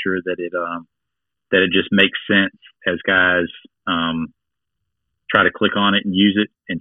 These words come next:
see what's going on, and how do we ask, answer questions for new packs. Uh, so if you're new to F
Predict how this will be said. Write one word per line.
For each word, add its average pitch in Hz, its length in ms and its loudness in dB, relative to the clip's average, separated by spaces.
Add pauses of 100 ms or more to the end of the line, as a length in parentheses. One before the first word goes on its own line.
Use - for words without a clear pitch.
see 98 80 0
what's 92 160 -2
going 95 240 -2
on, 95 260 -2
and 90 100 -2
how 92 100 -2
do 92 80 0
we 98 120 2
ask, 95 220 -2 (100)
answer 95 320 0
questions 95 460 2
for 87 140 0
new 104 300 6
packs. 113 280 2 (800)
Uh, 87 220 0
so 95 60 0
if 87 100 -4
you're 95 100 4
new 104 160 6
to 110 60 4
F 104 180 4